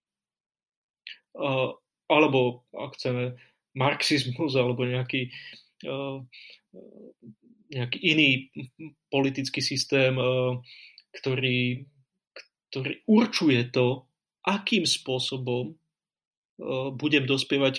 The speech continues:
k rôznym partikulárnym výsledkom v tom, čo robím, alebo o čom uvažujem, alebo o čom píšem.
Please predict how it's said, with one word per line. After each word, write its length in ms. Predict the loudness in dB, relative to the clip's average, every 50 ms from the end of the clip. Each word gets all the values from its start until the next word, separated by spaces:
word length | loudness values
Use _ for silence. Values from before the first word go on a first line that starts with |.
| -8 -8
k 40 | -4 -2 0 0 0 -2 -2 0
rôznym 800 | 2 2 4 4 4 2 2 0 2 2 2 0 -4 -6 -10 -16 _ _ -2
partikulárnym 760 | -2 -2 -2 -4 -6 -4 -2 0 0 0 0 0 0 0 0
výsledkom 560 | 0 2 4 2 2 2 0 -12 -14 -14 -14 _ _ _ _ _ _ _ _ _
v 40 | 0
tom, 160 | 0 0 2
čo 140 | 2 0 2
robím, 320 | 2 4 4 4 2 2
alebo 320 | 2 -2 -2 -2 0 -2 -2
o 60 | -2
čom 180 | -4 -4 -6 -2
uvažujem, 400 | 0 0 2 2 2 0 0 0
alebo 280 | -2 -6 -6 -4 -4 -4
o 40 |
čom 140 | -2 -2 -4
píšem. 400 | -4 -4 -4 0 0 -2 -2 -4